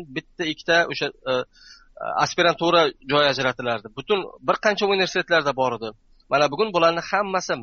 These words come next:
man qilinyaptiki, bu faqatgina o'sha siyosiy rejimning,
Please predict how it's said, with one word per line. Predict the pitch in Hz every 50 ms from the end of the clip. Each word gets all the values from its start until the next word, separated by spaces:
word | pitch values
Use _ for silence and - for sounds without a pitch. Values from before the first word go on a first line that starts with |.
| 113 117
man | 131 147 160 151
qilinyaptiki, | - - 135 123 117 117 120 123 - _ - - 196 214 240 254 - _ _ _ _ _ _ -
bu | 143 147 - _ _
faqatgina | _ - 185 190 - 220 208 - - 165 147 143 143 139 - -
o'sha | - 151 - 156 147
siyosiy | - - 160 156 151 147 - 185 175 165
rejimning, | 160 156 135 147 143 139 135 143 165 185